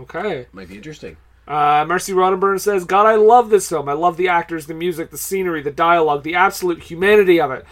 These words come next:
Speaker 1: I could watch it right now. I'm trying to get my fifteen-year-old daughter to watch it, but she's hedging.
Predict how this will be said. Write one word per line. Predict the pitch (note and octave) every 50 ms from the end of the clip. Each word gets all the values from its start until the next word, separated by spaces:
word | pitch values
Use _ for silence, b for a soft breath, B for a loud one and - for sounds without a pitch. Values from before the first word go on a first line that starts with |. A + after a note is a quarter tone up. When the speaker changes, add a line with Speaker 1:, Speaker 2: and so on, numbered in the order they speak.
| B B B B B
Speaker 1:
I | D3+
could | - F3 D#3+
watch | F3 F#3 F#3 F#3 F#3+
it | F3+
right | F3 E3 E3 D#3+
now. | E3+ E3+ D#3 C#3 B2+ A#2 - B B B B B B
I'm | C#3+ D#3 D3
trying | - G3+ G#3 G#3
to | G3+ G3
get | F#3+ G3+ -
my | F#3 E3+
fifteen-year-old | E3 - G3+ F#3+ - - G3+ F#3+ F3+ F3 F3 D#3+ E3 D#3+
daughter | E3+ D#3+ E3 E3+ E3+ E3+
to | D#3+ D#3+
watch | D#3 D#3 D#3+ D#3+ -
it, | E3 C#3
but | E3 D#3+ D3
she's | - F3 E3 D3 -
hedging. | D#3+ F#3 F#3+ - D#3+ D3 B2+ A#2+ A#2+